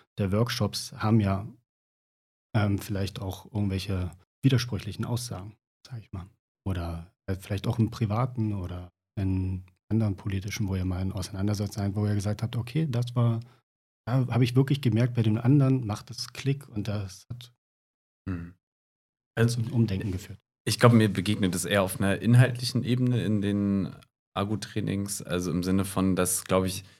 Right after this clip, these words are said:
Speaker 2: es besteht bei den Teilnehmern oft ein großer Wunsch danach, ähm, eine Strategie von Überzeugung zu wählen und zu sagen, ich möchte, wenn ich Menschenverachtung höre,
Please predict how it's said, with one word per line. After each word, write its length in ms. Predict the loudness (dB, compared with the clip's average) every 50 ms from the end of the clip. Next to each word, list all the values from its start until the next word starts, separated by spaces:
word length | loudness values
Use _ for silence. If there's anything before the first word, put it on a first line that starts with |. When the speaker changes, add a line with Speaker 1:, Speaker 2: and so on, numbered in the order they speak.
| _ _ _ _ _ _ _
Speaker 2:
es 80 | -12 -12
besteht 420 | -6 -2 -2 2 6 6 8 8
bei 100 | 8 6
den 140 | 4 4 2
Teilnehmern 480 | 2 4 4 6 6 6 4 4 2 2
oft 200 | 0 -2 -2 -2
ein 80 | -2
großer 360 | -2 0 -2 0 2 0 2 2
Wunsch 200 | 0 0 0 0
danach, 480 | 0 0 2 4 4 2 2 0 -6 -14 _ _ _ _ _ _ _ _ _ _ -2
ähm, 840 | 0 2 4 4 4 4 4 4 4 4 2 0 0 -2 -2 -2 0
eine 140 | 0 0 0
Strategie 500 | 0 0 -2 -2 -2 -2 -2 -2 -2 -2
von 240 | -2 0 0 2 2
Überzeugung 720 | 4 2 2 2 2 2 4 6 6 8 8 6 4 4 2
zu 240 | 0 0 -2 -2 2
wählen 320 | 2 4 6 6 6 4
und 120 | 4 2
zu 60 | 0 0
sagen, 260 | 4 4 4 4 2
ich 120 | 0 0
möchte, 640 | -2 -2 -2 -2 -2 -2 0 2 2 2 0 -2 0
wenn 480 | 0 2 2 2 2 2 2 2 2 0
ich 320 | 0 0 -2 -2 -2 -2
Menschenverachtung 840 | 0 2 2 2 0 -2 -2 0 2 2 2 0 0 0 0 0 2
höre, 420 | 2 2 2 2 2 0 0 0